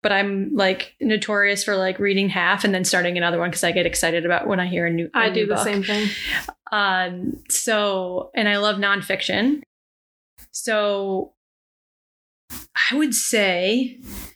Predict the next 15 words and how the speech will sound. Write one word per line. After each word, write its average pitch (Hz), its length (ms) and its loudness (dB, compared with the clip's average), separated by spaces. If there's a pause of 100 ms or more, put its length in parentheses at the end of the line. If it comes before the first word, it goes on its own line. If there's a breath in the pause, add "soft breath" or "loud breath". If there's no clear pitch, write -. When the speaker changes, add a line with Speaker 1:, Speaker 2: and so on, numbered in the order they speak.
Speaker 1:
my 196 400 2
book 196 200 0
would, 214 200 0
I, 214 340 0
I 220 80 -2
think 285 200 2
it 349 80 4
would 311 120 2
have 202 260 2
to 202 100 -2
be 185 220 2
How 180 200 0
Not 170 240 0
to 180 80 -2
Die, - 320 0